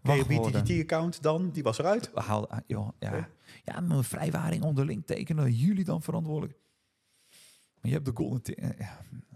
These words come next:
Speaker 1: Nou ja, je krijgt
Speaker 2: Prima.
Speaker 1: natuurlijk wel een soort van belangrijke data.
Speaker 2: Tuurlijk,
Speaker 1: Daar moet je iets mee.
Speaker 2: honderd procent. Maar de, bij dit soort opdrachten is de ver-, de vertrouwen is fundamenteel.
Speaker 1: Exact.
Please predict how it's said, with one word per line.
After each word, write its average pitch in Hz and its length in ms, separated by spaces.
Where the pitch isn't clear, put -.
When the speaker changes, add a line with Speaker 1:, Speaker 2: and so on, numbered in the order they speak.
Speaker 1:
Nou 190 180
ja, 127 100
je 131 60
krijgt 117 160
Speaker 2:
Prima. 110 180
Speaker 1:
natuurlijk 98 280
wel 104 160
een 95 60
soort 110 320
van 107 220
belangrijke 104 480
data. 98 380
Speaker 2:
Tuurlijk, 135 340
Speaker 1:
Daar 127 100
moet 135 140
je 101 60
iets - 100
mee. 82 120
Speaker 2:
honderd 123 200
procent. 117 200
Maar 131 100
de, - 280
bij 139 140
dit 147 120
soort - 140
opdrachten 127 480
is - 400
de 120 200
ver-, - 320
de - 160
vertrouwen 117 440
is 107 180
fundamenteel. 90 1160
Speaker 1:
Exact. - 160